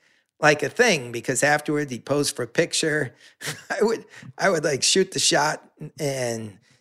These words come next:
text it or email to them. I have, like, more pictures of people, like, with Larry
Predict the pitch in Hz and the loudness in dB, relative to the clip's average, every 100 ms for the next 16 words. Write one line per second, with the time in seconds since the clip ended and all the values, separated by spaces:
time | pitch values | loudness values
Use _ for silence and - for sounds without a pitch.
0 | - 208 180 - 175 160 117 170 190 175 | 0 0 2 -2 0 0 0 2 2 4
1 | 165 147 151 139 156 151 135 - - 240 | 2 2 0 2 2 2 -2 -10 0 4
2 | 247 220 131 160 156 165 185 233 247 226 | 6 4 -2 -4 -2 -2 -2 0 0 -2
3 | - - - 127 101 98 - - _ _ | -2 -4 -2 -4 -6 -8 -10 -12 _ _
4 | _ _ _ _ - 147 - - 226 233 | _ _ _ _ -2 -2 -2 0 0 0
5 | 180 170 175 175 170 - 147 127 _ _ | -2 0 0 -2 -6 -14 -14 -16 _ _
6 | _ _ _ _ _ _ _ _ _ _ | _ _ _ _ _ _ _ _ _ _
7 | - 151 - _ _ _ _ _ _ _ | -10 -10 -10 _ _ _ _ _ _ _
8 | _ _ _ - 123 143 165 180 175 156 | _ _ _ -20 -10 -2 2 4 4 2
9 | 165 160 | 0 -4